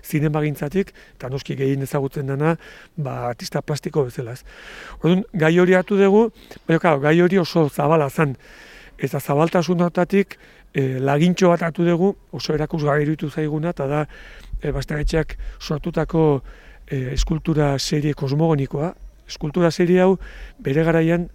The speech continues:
dionez, eh, berak jorratu zuen, eh, Jose Miguel Barandiarenek euskal kosmogoniari eta mitologiari buruz egindako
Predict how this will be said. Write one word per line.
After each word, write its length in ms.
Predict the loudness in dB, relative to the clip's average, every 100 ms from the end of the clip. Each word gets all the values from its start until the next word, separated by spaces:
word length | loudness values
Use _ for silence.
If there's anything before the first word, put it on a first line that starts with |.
| -16
dionez, 600 | -10 0 2 2 -2 -4 -20 -20 -20 -20 -20 -12 -8
eh, 520 | -6 -6 -6 -10 -10 -8
berak 320 | -2 -2 -2
jorratu 380 | 0 2 2 0
zuen, 320 | 0 0 0 -6 -20 -20 -20 -20 -20 -10
eh, 280 | -8 -8 -10
Jose 260 | -8 -2
Miguel 160 | 2 4
Barandiarenek 640 | 4 4 4 4 4 2 -2
euskal 680 | -6 0 2 4 4 2 -2 -20 -20 -8
kosmogoniari 840 | -4 0 2 4 4 4 2 2
eta 180 | 0 -4
mitologiari 720 | -4 2 4 4 2 0 0
buruz 380 | 0 0 -2 -2
egindako 640 | -6 -4 -2 -2 2 2